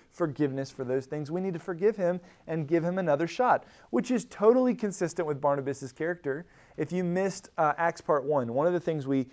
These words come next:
I think we took a whole week to focus in on Barnabas because he's such a significant character.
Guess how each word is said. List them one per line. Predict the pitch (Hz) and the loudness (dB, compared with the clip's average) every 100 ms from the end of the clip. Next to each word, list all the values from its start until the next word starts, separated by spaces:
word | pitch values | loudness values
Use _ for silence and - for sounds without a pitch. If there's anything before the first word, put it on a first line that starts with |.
| - - | -14 -6
I | 156 | -4
think | 226 | -2
we | 208 | -4
took | 170 | 0
a | 143 | 0
whole | 135 165 | 4 4
week | 147 185 175 - | 4 0 -4 -10
to | 131 | -4
focus | 127 117 123 | -4 -4 -6
in | 139 120 | -6 -6
on | 117 | -4
Barnabas | 117 117 113 113 | -4 -4 -6 -8
because | 135 139 135 | -8 -8 -6
he's | 127 - | -8 -2
such | 175 175 | -2 -2
a | 208 | -6
significant | 165 147 135 131 123 | -6 -6 -8 -10 -8
character. | 120 110 101 110 | -4 -4 -4 -10